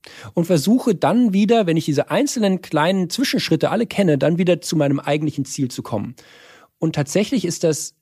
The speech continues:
näher an der Art, wie Menschen denken, weil Menschen denken immer von einem Ziel.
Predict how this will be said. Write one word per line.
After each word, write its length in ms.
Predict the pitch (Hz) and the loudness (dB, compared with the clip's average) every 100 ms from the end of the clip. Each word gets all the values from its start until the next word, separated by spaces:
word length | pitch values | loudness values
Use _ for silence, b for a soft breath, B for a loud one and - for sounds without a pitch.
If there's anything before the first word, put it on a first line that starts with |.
| - | -4
näher 460 | 131 127 135 202 | 0 2 4 2
an 140 | 240 196 | 0 0
der 120 | 170 | 0
Art, 320 | 135 143 147 | 2 0 0
wie 240 | 147 143 131 | -2 0 0
Menschen 520 | 127 135 151 147 117 | 2 0 0 -4 -2
denken, 420 | 110 160 247 269 | 0 0 0 0
weil 120 | 135 | 2
Menschen 360 | 123 151 185 175 | 2 0 0 -2
denken 240 | 139 139 | -2 -2
immer 220 | 143 196 | -2 -2
von 180 | 196 - | -2 -4
einem 220 | 147 143 | -2 -4
Ziel. 480 | - - 180 123 - | -4 -4 0 0 -2